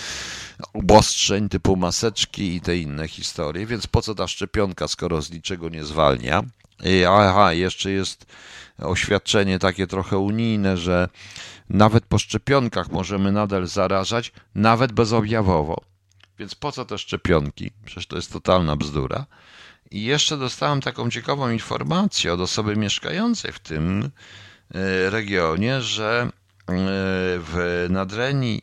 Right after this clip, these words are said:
i Palatynacie, tak, Palatynacie, Westfalii chyba też, zobaczę, otwarto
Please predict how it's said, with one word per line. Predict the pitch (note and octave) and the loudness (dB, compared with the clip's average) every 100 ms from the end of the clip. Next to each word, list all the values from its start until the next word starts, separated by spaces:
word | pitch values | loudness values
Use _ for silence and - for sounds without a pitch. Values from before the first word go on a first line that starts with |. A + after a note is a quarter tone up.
| - | -6
i | F#2+ F2+ F2 - - - _ - - - - - - - F2 - | -4 -2 -4 -8 -20 -20 _ -20 -20 -20 -20 -20 -20 -12 -10 -4
Palatynacie, | F#2 G#2+ G2 A2 G2+ D2 - - - - _ - - - G2+ - | -2 -2 -4 -6 -4 -4 -6 -8 -10 -12 _ -20 -20 -20 -20 -12
tak, | G#2+ A2+ - | -10 -10 -8
Palatynacie, | G2 G2 F2+ G#2 G#2 F#2+ F2 | -8 -8 -6 -2 0 2 0
Westfalii | E2 D#2+ - - D2 | 0 -2 0 0 -2
chyba | D2+ - | -4 -4
też, | - - - - _ _ _ - - | -6 -6 -8 -16 _ _ _ -20 -10
zobaczę, | - - - - - - - - - - - - - | -4 -4 -2 -6 -6 -10 -20 -18 -16 -18 -20 -20 0
otwarto | A#2+ B2 B2 - - C#3+ B2 - B2 A2+ | 4 4 2 0 2 2 2 -4 -2 0